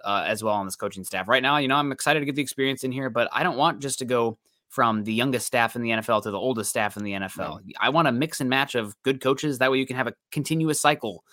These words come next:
Speaker 1: of, uh, teaching, learning, upgrading going on there. I want fresh ideas. It requires all aspects.
Speaker 2: You need some diversity across the
Speaker 1: Yes.
Speaker 2: staff in all aspects,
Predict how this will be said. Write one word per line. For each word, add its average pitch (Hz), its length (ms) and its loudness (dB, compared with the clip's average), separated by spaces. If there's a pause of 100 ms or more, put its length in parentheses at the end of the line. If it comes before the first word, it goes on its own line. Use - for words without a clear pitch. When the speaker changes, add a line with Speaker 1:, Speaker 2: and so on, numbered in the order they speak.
(300)
Speaker 1:
of, 113 240 4
uh, 98 240 4 (240)
teaching, 151 480 2
learning, 139 480 0 (160)
upgrading 131 720 0 (140)
going 120 220 2
on 113 140 2
there. 90 100 -8
I 98 120 -2
want 107 160 0
fresh 156 240 2
ideas. 131 440 2
It 98 120 -8
requires 117 440 4
all 117 200 0
aspects. - 640 -6
Speaker 2:
You 135 120 0
need 180 140 0
some 175 140 -2
diversity 110 640 4
across 104 400 0
the 101 60 -8
Speaker 1:
Yes. 85 100 -6
Speaker 2:
staff 92 320 0
in 117 80 -2
all 123 200 6
aspects, 107 640 2